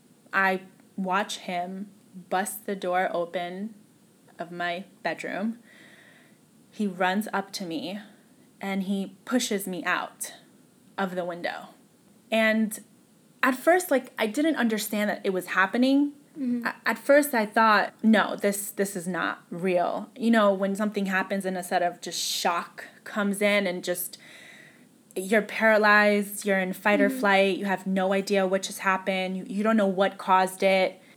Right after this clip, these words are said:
Speaker 1: And he just walked away. He walked away from the window. And I laid there on the grass, thankfully, because it was summer.
Speaker 2: Mm-hmm.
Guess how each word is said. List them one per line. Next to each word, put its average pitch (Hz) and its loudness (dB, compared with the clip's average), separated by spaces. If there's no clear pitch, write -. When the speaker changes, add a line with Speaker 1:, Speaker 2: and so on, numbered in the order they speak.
Speaker 1:
And 196 0
he 233 2
just - -4
walked 226 -2
away. 240 -4
He 240 -2
walked 233 4
away 220 2
from 214 -2
the 196 0
window. 214 -2
And 202 -2
I 220 4
laid 214 4
there 180 4
on 208 4
the 247 6
grass, 190 6
thankfully, 220 0
because 196 -4
it 175 -4
was 196 -6
summer. 185 4
Speaker 2:
Mm-hmm. 254 -2